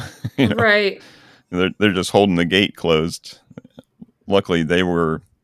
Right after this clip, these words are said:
Speaker 1: you know, nobody was pestering them too much 'cause they know that they have nothing to do with it. So everybody was, everybody was mostly nice. So that's, that's the good, the good part of it. Now, if this was Disney, people would be, like, pulling knives
Speaker 2: Oh,
Speaker 1: out.
Speaker 2: yeah.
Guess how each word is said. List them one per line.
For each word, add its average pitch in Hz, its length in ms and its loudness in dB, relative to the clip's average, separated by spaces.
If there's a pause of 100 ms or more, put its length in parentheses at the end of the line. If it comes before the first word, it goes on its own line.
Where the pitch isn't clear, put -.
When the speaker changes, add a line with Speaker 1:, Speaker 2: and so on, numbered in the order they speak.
(220)
Speaker 1:
you 90 80 -8
know, 73 240 -6 (400)
nobody 85 260 0
was 78 180 -2
pestering 78 440 -4
them 82 160 0
too - 120 -10
much 65 300 -8
'cause - 160 -12
they 67 80 -4
know 80 160 -2
that 71 160 -8
they 76 120 -4
have 71 200 -6
nothing - 240 -12
to 60 80 -10
do 52 180 -8
with 55 120 -10
it. - 160 -12
So - 340 -10 (1500)
everybody 98 240 2
was, 87 320 -2 (140)
everybody 104 220 0
was 82 120 -2
mostly 80 340 -6
nice. 57 480 -8
So - 140 -16 (100)
that's, - 360 -10 (240)
that's - 180 -6
the 82 80 -8
good, 82 320 -4 (220)
the - 80 -14
good 78 180 -8
part - 180 -10
of 50 60 -12
it. - 140 -14 (1900)
Now, 71 100 -6
if - 100 -10
this 87 160 -8
was 76 120 -10
Disney, 73 460 -6 (160)
people - 220 -12
would - 80 -14
be, 62 100 -12
like, 50 220 -10 (640)
pulling 57 280 -8
knives 50 300 -8
Speaker 2:
Oh, - 140 -4
Speaker 1:
out. - 80 -8
Speaker 2:
yeah. - 240 -14